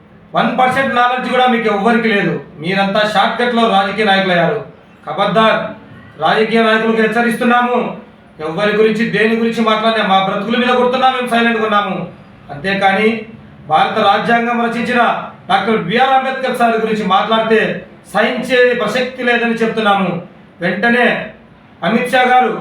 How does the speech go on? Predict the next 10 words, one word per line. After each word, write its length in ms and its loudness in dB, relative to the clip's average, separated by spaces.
మీ 120 -4
నిర్ణయాన్ని 520 2
వె-, 200 0
వెనక్కి 360 -4
తీసుకొని 580 -2
మా 120 0
రాష్ట్ర, 320 -2
మా 80 4
దేశంలోని 540 0
దళితులకు 440 0